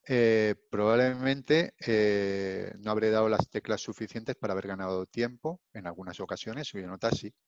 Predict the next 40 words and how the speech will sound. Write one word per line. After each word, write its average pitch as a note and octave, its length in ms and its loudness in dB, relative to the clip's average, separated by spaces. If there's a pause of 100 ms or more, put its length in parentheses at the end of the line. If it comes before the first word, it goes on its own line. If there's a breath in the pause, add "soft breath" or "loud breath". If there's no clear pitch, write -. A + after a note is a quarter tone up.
(100)
he G2+ 120 -6
dado, F#2 460 -4
eh, G2 60 -16
con G2+ 100 -8
las F2+ 140 -8
teclas G2 240 -6
suficientes G2+ 400 -10
para F#2+ 180 -8
haber G2 180 -6
ganado G2+ 380 -8 (400 loud breath)
o F#2+ 160 -6
que G#2 100 -8
me F#2 200 -8
dieran G#2 360 -6
más G#2 340 -6
chance, F#2 380 -10
¿no? B2+ 140 -12
Como, F#2+ 420 -16
como F#2 160 -20
suelen F#2 300 -14
decir. - 260 -18 (1600 soft breath)
Sí - 160 4
que E3+ 120 -2
me F3 60 -2
he - 20 -6
encontrado, C#3+ 800 0
referente A#2 460 -2
al C#3+ 80 0
tema C3+ 180 -2
de B2+ 60 0
las A2+ 100 -2
personas, C#3 400 -6
sí C#3 100 -2
que B2 120 -6
me B2 80 -4
he B2 40 -6
encontrado B2 560 -4
que A#2+ 100 -4
las F#2+ 140 -6
personas, A#2+ 640 -8